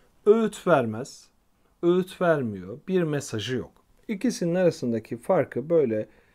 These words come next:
e, kısaca söyledikten sonra devam edelim. Şimdi hemen fiili çıkartalım.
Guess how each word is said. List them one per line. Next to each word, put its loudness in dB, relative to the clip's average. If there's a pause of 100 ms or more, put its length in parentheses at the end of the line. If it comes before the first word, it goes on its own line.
(340)
e, 0
kısaca 0
söyledikten -2
sonra -6 (580)
devam 6
edelim. -10 (880)
Şimdi -4
hemen 2
fiili -2
çıkartalım. -2